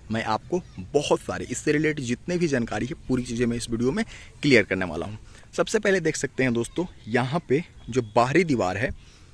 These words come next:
ठीक है, अंदर में तो बाद में जाएंगे, पहले जो बाहरी दीवार है आप देखेंगे कहीं भी ग्राउंड बीम नहीं दिया गया है, ठीक है, ग्राउंड बीम का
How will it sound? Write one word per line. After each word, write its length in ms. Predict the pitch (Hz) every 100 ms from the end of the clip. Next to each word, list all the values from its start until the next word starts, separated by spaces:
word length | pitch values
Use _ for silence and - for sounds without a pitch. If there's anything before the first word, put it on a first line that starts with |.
| - -
ठीक 140 | - 190
है, 60 |
अंदर 280 | - 127 170
में 100 | 190
तो 80 | 175
बाद 220 | 123 120
में 80 | 117
जाएंगे, 240 | 107 113
पहले 260 | 139 147 165
जो 120 | 160
बाहरी 320 | 113 113 127 160
दीवार 320 | 127 98 107
है 60 | -
आप 120 | 123 -
देखेंगे 360 | 123 160 151 190 - - - -
कहीं 240 | 165 190 208
भी 200 | 170 190 - 92
ग्राउंड 420 | 92 107 107 113
बीम 240 | 113 127 160 - -
नहीं 240 | 98 90 87
दिया 220 | 90 80
गया 180 | 85 -
है, 100 | - - -
ठीक 140 | 143
है, 100 | 147 - - - -
ग्राउंड 340 | 104 110 131
बीम 160 | 131 135
का 120 | 131